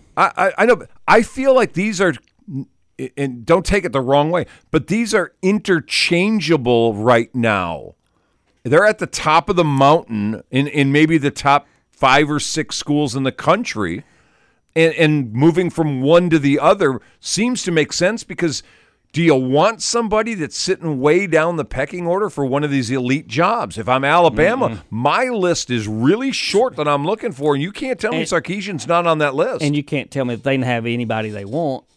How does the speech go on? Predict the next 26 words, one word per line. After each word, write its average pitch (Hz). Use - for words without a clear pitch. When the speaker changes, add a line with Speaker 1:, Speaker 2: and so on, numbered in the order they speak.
Speaker 2:
you 165
know, 110
f-, -
to 151
a 117
certain 131
Speaker 1:
Thank 135
Speaker 2:
extent. 127
Speaker 1:
you. -
Speaker 2:
I -
mean, 131
they, 127
but 131
buddy 143
of 135
mine 127
just 123
sent 127
me 123
this. 123
His 117
daughter's 120
at 120
Auburn. 113
He 120
said, 113